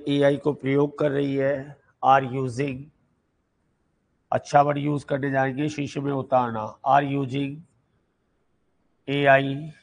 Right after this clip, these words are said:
artificial इंटेलिजेंट, artificial intelligence काय के लिए? उपभोक्ताओं को शीशे में उतारने के लिए। To mesmerize,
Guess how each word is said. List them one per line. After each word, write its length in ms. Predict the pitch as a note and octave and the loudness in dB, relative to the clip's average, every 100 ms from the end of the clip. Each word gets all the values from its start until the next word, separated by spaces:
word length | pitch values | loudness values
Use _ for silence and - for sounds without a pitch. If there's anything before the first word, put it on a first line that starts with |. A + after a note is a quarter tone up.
| _ - - | _ -20 -6
artificial 680 | B2 B2+ D3 C3 C#3 C3+ C#3 | 0 0 -2 -6 -6 -6 -6
इंटेलिजेंट, 680 | C3 C3 C3 B2+ B2+ B2+ C3+ _ _ _ _ _ _ _ _ _ _ _ _ _ _ _ _ | -6 -6 -6 -4 -6 -6 -12 _ _ _ _ _ _ _ _ _ _ _ _ _ _ _ _
artificial 1120 | - B2+ B2+ D3 C#3+ C#3 - C3+ C#3 C3 C#3+ D#3 - _ _ _ _ _ _ _ _ _ _ _ _ _ _ _ _ | 0 2 0 -4 -6 -6 -6 -4 0 0 -2 -10 -18 _ _ _ _ _ _ _ _ _ _ _ _ _ _ _ _
intelligence 920 | C3 B2+ C#3 C3+ C3+ C3 C3+ C3 C3 - - - - - - _ _ _ _ _ - | -12 -4 -2 0 -2 -4 -4 -6 -10 -16 -20 -20 -20 -20 -20 _ _ _ _ _ -2
काय 220 | C#3+ C#3+ | 0 2
के 160 | B2+ C#3+ | 0 -4
लिए? 360 | C3+ C#3+ D3 D3+ - _ - - | -2 -2 -2 -4 -12 _ -14 -4
उपभोक्ताओं 720 | D3 C3 D3 D3 - C#3+ C#3 | -4 2 2 2 2 2 2
को 160 | D3 D#3+ | 0 -4
शीशे 420 | - C3 - C#3+ | -4 -8 -4 -4
में 220 | D3 C#3 | -2 -4
उतारने 580 | C3+ B2+ C3+ C3+ C#3 C#3+ | -6 2 4 4 2 -4
के 200 | A#2+ C3 | -4 -4
लिए। 340 | B2 C3 C3+ D3 | 0 0 0 -2
To 220 | - C#3+ | -4 -2
mesmerize, 800 | C3 C3 - C#3+ C3+ C#3+ C#3+ | -2 -2 -4 -2 0 0 -2